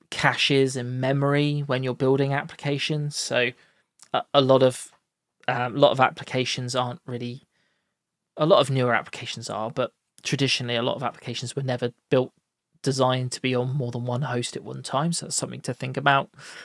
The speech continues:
And also that scaling can take time to happen. So if you are running what I call, like, a spiky application, you've got a retail application that,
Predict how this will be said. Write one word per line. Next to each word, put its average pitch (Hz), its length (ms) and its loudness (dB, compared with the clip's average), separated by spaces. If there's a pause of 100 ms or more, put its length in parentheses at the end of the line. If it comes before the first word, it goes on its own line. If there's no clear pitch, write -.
(240)
And 135 240 2
also 135 600 2 (1080)
that 135 280 2
scaling 135 640 2
can 123 160 -6
take - 320 -6
time 127 340 -6
to 123 120 -6
happen. 127 360 -10 (400)
So 127 320 0 (300)
if - 180 -8
you 139 100 2
are 147 240 6
running 135 680 2 (500)
what - 160 2
I 131 80 4
call, 131 220 -6
like, 123 180 -12
a 127 40 -6
spiky - 540 2
application, 127 760 -6
you've 131 180 -16
got - 180 -4
a - 20 0
retail 127 480 0
application 120 840 -4
that, 64 220 0